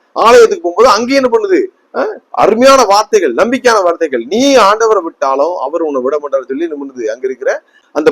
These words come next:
போதகர் வாயிலிருந்து நம்மளுக்கு அந்த வார்த்தைகள் வருது. நீ என்ன பண்ணு, போ, அங்க போய் நில்லு, நான் சொல்றது நீ செய், நீ யாரையும் எதிர்பார்க்க வேண்டாம், நீ தனியாவே போய் நில்லு, நிச்சயமா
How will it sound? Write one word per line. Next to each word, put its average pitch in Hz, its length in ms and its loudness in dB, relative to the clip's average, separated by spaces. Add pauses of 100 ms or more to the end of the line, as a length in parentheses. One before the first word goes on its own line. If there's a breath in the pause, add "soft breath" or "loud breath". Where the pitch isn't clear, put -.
போதகர் 202 400 4
வாயிலிருந்து 170 380 0
நம்மளுக்கு 196 320 -2
அந்த 165 100 -2
வார்த்தைகள் 151 500 -2
வருது. 139 260 2 (220)
நீ 160 140 -6
என்ன 165 140 2
பண்ணு, 131 220 -4 (100)
போ, 123 100 -2 (500)
அங்க 156 180 -6
போய் 175 200 2
நில்லு, 170 320 -2 (640)
நான் 180 220 0
சொல்றது 240 280 4
நீ 202 80 0
செய், 196 320 0
நீ 156 100 -2
யாரையும் 220 560 2
எதிர்பார்க்க 208 480 0
வேண்டாம், 139 400 -4
நீ 160 120 0 (160)
தனியாவே 220 460 6
போய் 175 160 0
நில்லு, 139 280 -10 (140)
நிச்சயமா 175 460 -6